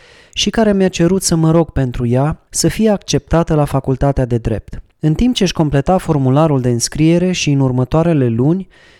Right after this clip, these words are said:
ea a trăit într-o neliniște continuă. Era îngrijorată. Și de fiecare dată când deschideam acest subiect, ea îmi spunea: "Și ce am să fac dacă nu o să fiu acceptată?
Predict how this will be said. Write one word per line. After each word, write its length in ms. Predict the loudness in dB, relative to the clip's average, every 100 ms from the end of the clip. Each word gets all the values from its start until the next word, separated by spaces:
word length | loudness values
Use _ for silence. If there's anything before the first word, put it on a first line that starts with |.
| _
ea 200 | 0 0
a 60 | 0
trăit 380 | 2 2 2
într-o 240 | -2 0 0
neliniște 560 | 2 2 0 0 -2
continuă. 600 | -2 -2 -2 -2 -4 -4 -12 _ _
Era 240 | -2 0 2
îngrijorată. 800 | 2 0 0 2 0 -2 -10 -18 _ _
Și 160 | -4 -2
de 100 | -2
fiecare 500 | -2 -2 0 0 2
dată 320 | 0 0 -2
când 200 | -2 -2
deschideam 600 | -2 -4 -6 -2 0 0
acest 320 | 0 -2 -2
subiect, 520 | -4 -4 0 0 -2 -12 -20 _ -2
ea 120 | -2
îmi 100 | 0
spunea: 540 | -2 0 2 2 0 -6
"Și 200 | -8 -6
ce 200 | -4 -2
am 120 | -2 -2
să 160 | -4
fac 260 | 0 -2 0
dacă 240 | -4 -2
nu 220 | 0 0
o 40 | 0
să 140 | -2
fiu 200 | -2 -2
acceptată? 800 | -2 -4 -8 -4 -4 -4 -10 -16